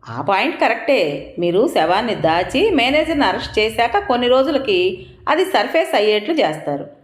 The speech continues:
దాని ఆధారంగా పెద్దగా ఏ క్లూలు దొరకకుండా చేస్తారు. బాగానే లెక్క వేశారు. అందుచేత శవం వెంటనే దొరికితేనే నాకు ప్రమాదం.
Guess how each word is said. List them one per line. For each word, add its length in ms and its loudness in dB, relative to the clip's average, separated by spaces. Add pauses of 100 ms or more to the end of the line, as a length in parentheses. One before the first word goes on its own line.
(280)
దాని 280 0
ఆధారంగా 500 0
పెద్దగా 400 0
ఏ 320 2
క్లూలు 400 0
దొరకకుండా 540 0
చేస్తారు. 520 -2 (720)
బాగానే 500 -2
లెక్క 240 -2
వేశారు. 520 0 (400)
అందుచేత 520 2
శవం 380 0
వెంటనే 400 0
దొరికితేనే 640 0
నాకు 220 0
ప్రమాదం. 480 0